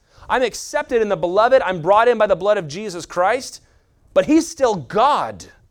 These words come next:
He's still the God that sent ten plagues down on Egypt. Read the book of Nahum if you're ever confused about God's character.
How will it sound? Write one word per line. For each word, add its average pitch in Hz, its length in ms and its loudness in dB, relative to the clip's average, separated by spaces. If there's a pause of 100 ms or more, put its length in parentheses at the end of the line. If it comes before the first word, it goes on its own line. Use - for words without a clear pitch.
(680)
He's 240 160 -4
still 277 160 0
the 240 100 0
God 220 280 2
that 202 120 -10
sent 214 220 -8
ten 226 240 -8
plagues 220 460 0
down 180 200 -2
on 165 120 -4
Egypt. 208 420 -6 (200)
Read 311 200 0
the 339 80 2
book 269 220 2
of 190 80 -4
Nahum 165 600 -4
if 135 160 -12
you're 170 140 -2
ever 220 300 -2
confused 180 520 -12
about 139 280 -4
God's 147 260 -4
character. 185 600 -10